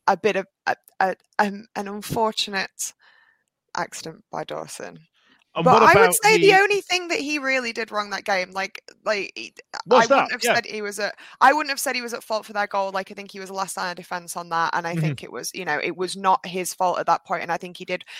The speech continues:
Speaker 1: I think he pulled off two fairly decent saves, actually. I may be misremembering, but I feel like there were a couple of juicy moments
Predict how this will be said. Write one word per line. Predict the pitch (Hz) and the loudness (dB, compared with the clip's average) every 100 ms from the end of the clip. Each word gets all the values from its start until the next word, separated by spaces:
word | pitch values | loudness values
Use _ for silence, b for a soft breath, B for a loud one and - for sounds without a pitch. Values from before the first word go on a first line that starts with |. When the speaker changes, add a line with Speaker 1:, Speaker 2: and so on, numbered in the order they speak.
| B | B
Speaker 1:
I | 220 | -4
think | 349 - | -4 -8
he | |
pulled | - 453 | -4 0
off | 415 - | 0 -2
two | - 269 302 240 | -6 -4 -4 -4
fairly | - 196 185 180 | -4 0 0 -2
decent | 175 160 - | -8 -10 -10
saves, | 165 160 | -8 -8
actually. | 156 - 170 147 | -10 -6 -2 0
I | |
may | 185 208 196 - _ _ - | 0 0 0 -4 _ _ -10
be | 190 | -8
misremembering, | 180 - 180 170 165 160 156 | -6 -8 -4 -6 -4 -8 -4
but | 160 - | -2 0
I | 175 | 0
feel | - 190 | -2 0
like | 185 - | 2 2
there | 185 | -2
were | 180 | -2
a | |
couple | - 196 - 180 | -6 -10 -8 -8
of | 175 - B B B B _ - | -8 -10 B B B B _ -6
juicy | 202 185 - | -4 -4 -4
moments | 180 175 170 170 - - | -2 -4 -6 -16 -6 -4